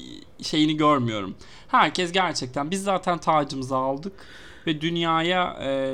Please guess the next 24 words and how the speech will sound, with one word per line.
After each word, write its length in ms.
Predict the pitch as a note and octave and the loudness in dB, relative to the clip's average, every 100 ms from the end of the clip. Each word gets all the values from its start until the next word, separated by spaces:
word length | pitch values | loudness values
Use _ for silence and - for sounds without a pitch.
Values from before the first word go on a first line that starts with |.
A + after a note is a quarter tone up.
| C3 C#3+ | -4 0
Dre'imizin 480 | E3 E3 D#3 E3+ E3+ | 2 2 0 -2 0
nereye 280 | E3+ D#3+ | 2 2
geldiğini 760 | D3 C#3+ C#3+ C#3 D3 E3 - - D3+ | 2 2 2 2 -2 -4 -6 -8 -4
göstermeye 580 | C#3+ - D3+ D3 D3+ D3 | -4 0 0 2 0 0
geldik. 300 | A#2 G#2 - | 0 -2 -6
Fanlara, 580 | - E3 F3 F#3 F#3 D3 | 2 4 4 2 4 4
yani 260 | A#2+ A#2 A#2+ | 2 0 -2
fan 280 | B2 G3 G3+ | 2 2 4
servisi 520 | - E3 D#3 D3 F3 | 4 4 2 0 2
yapmaya 340 | D#3 C#3 D#3 | 2 0 -2
geldik 440 | C#3+ C3+ A#2+ A#2 - | 2 2 2 -4 -6
gibi 180 | A#2+ | -4
oynuyorlar. 640 | A#2+ A#2+ A#2+ A#2+ A#2+ D#3+ A#3+ - - - - - | -2 -2 -2 -4 -2 -2 -2 -8 -20 -20 -8 -2
Ama 220 | F#3+ G#3 F#3+ | 0 0 -2
Jinx'le 420 | A3 C4 - A3 | -2 -2 -2 -6
Monet, 640 | G#3 F#3 F#3+ G#3+ B3 B3 C#4+ - - - - - | -4 -2 -2 -2 -4 -6 -10 -16 -20 -20 -20 -6
e, 400 | C3 C3+ C3 C3 | -2 -2 -2 0
Monet 260 | C#3+ E3 E3+ | 2 2 2
şu 140 | F3+ | 2
an 120 | F3 | 0
karşılığını 560 | - D#3 D3+ - E3 D3+ | 2 0 0 -6 -6 -4
alamamış 460 | D#3+ E3 C3+ B2+ | -2 -4 -6 -4
olsa 360 | C#3 C3+ F3 D3 | -4 -4 -4 -4
da 220 | D3 G#3 | -4 -4